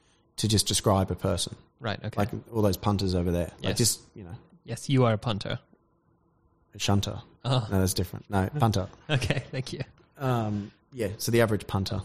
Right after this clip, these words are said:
Speaker 2: Yes, yes, yes. These are, I, I only know the technical, uh, slang words,
Speaker 1: Mm.
Speaker 2: like tech slang, no,
Speaker 1: Like what?
Speaker 2: Australian slang.
Speaker 1: What's a tech slang?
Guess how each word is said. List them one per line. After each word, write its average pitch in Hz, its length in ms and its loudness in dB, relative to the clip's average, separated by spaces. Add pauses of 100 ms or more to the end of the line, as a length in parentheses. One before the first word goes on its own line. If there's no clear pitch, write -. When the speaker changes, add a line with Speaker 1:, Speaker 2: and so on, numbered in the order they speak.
(120)
Speaker 2:
Yes, - 260 -10
yes, - 200 -8
yes. - 260 -18 (600)
These 131 180 0
are, 117 260 2
I, 127 200 0
I 139 140 2
only 143 200 4
know 123 120 2
the 113 80 -2
technical, 110 600 -8 (100)
uh, - 160 -6
slang 55 300 -6
words, - 380 -10 (220)
Speaker 1:
Mm. 107 60 -14
Speaker 2:
like - 140 -12
tech - 200 -14
slang, - 280 -12 (120)
no, - 200 -12 (140)
Speaker 1:
Like 92 160 -4
what? - 60 -6
Speaker 2:
Australian 110 400 -4
slang. 123 300 -8 (300)
Speaker 1:
What's 113 180 -6
a 131 60 -8
tech - 260 -4
slang? 90 380 -2